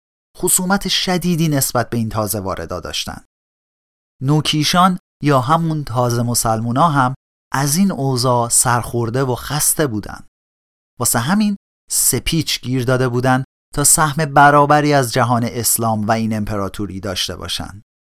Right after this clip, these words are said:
بالاخره هم به هدفشون رسیدن. مردم مصر، سوریه و بین النهرین بیش از پیش به عنوان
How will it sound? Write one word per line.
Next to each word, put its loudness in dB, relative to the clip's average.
بالاخره 2
هم 4
به -2
هدفشون -4
رسیدن. 0
مردم 6
مصر، 2
سوریه 0
و 0
بین -2
النهرین 2
بیش 0
از 2
پیش -2
به -2
عنوان -2